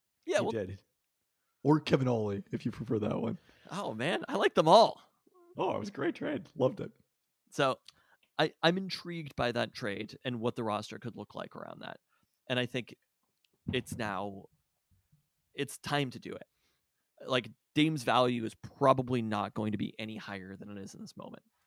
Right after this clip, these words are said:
Speaker 2: I mean, it might make more sense, I think, to do it in the off season. It's just easier to make these kind of big salary trades at that point.
Speaker 1: Is Ben Simmons gonna be there in the off season, though?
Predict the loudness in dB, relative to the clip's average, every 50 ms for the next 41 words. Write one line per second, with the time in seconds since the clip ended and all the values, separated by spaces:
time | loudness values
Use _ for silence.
0 | _ _ _ 6 6 6 6 8 6 6 6 8 6 6 8 6 6 4 6 2
1 | 0 0 0 -2 -2 -2 -6 -6 -6 -6 -4 -4 -4 -4 -6 -8 -10 -10 -10 -12
2 | -12 -14 -14 -16 -16 -14 -14 -14 -14 -14 -14 -14 -14 -14 -8 -4 -4 -4 -4 -6
3 | -2 -2 0 0 0 0 0 0 0 -2 -2 -4 -4 -6 -6 -6 -6 -6 -6 -6
4 | -6 -6 -8 -8 -8 -10 -10 -8 -8 -6 -6 -8 -8 -8 -10 -10 -12 -10 -10 -10
5 | -12 -14 -16 -20 -20 -20 _ _ -20 -20 -20 -20 -20 _ _ _ -10 -10 -10 -8
6 | -10 -12 -12 -12 -14 -16 -16 -14 -16 -4 0 0 0 4 4 4 4 4 2 0
7 | -2 -2 -2 -2 -4 -4 -2 -2 0 2 2 2 2 0 0 -2 -2 -2 -2 -6
8 | -6 -4 -4 -4 -4 -4 -6